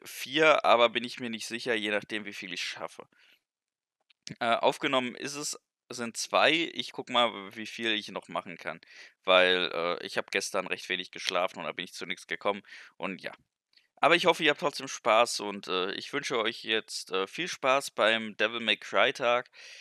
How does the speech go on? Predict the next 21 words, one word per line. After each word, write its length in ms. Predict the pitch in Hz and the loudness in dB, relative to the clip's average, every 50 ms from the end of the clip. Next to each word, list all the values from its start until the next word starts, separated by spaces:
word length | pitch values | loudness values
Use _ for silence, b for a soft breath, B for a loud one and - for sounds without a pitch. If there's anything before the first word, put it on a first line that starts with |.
| B B B _ | B B B _
Ich 400 | - 113 113 - - - - 107 | -6 -6 -4 -6 -8 -10 -6 0
werd 220 | 110 107 104 - - | 4 4 4 4 2
zusehen, 440 | - - 143 143 135 135 131 123 120 | -2 -8 -6 -2 2 4 4 4 4
dass 160 | 113 110 - | 0 -2 0
der 120 | 113 - | 0 0
erste 240 | - 107 - - 113 | 0 0 -2 -4 -6
Part 280 | - - 104 107 - - | 0 2 2 2 2 0
möglichst 380 | 107 107 98 92 - - _ - | -6 -8 -6 -8 -8 -6 _ 2
bald 240 | 92 120 143 - | 2 2 2 0
kommt. 240 | - - 123 120 113 | -2 -6 -6 -6 -6
Ich 120 | 113 - - | -10 -10 -8
würd 140 | 120 - | -8 -4
sagen, 280 | - 117 110 113 117 113 | 2 4 6 6 6 4
ich 180 | 107 - - 117 | 0 -6 -4 -2
release 320 | 107 104 107 110 - - | 0 0 0 0 -4 -4
die 100 | - - | -2 0
einfach, 300 | 73 98 104 - - 98 | 2 2 2 0 -4 -8
sobald 340 | - - 87 - 87 90 87 | -8 -8 -4 -2 -2 -2 -2
die 80 | 90 82 | -4 -8
hochgeladen 520 | 80 76 - - 95 80 71 76 80 80 | -12 -12 -12 -10 -8 -8 -8 -8 -10 -14
sind. 220 | - - - - | -16 -20 -20 -20